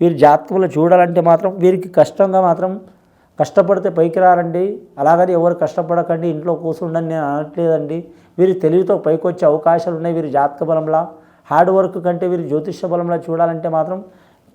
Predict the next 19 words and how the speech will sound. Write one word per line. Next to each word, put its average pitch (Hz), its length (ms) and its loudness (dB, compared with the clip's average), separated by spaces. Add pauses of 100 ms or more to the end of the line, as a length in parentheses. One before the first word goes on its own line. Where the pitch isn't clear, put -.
(220)
ఖాళీ 175 160 6
మైండ్, 165 500 0
మైండ్‌తోనే 175 480 0
పైకొచ్చే 160 480 -2
అవకాశం 165 460 0
ఉంటది. 160 300 -6
బోధన 156 360 0
రంగంలో 175 420 -2
పైకొస్తారు 156 580 -4
వీరు, 165 280 -4 (400)
అలాగే 170 240 4
వైజ్ఞానిక 165 680 0
రంగంలో 165 400 0
పైకొస్తారు, 160 600 -4
విద్యా 151 320 -2
రంగంలో 180 360 -2
పైకొస్తారు, 156 600 -4
విద్-, 139 280 -10 (360)
అలాగే 165 460 4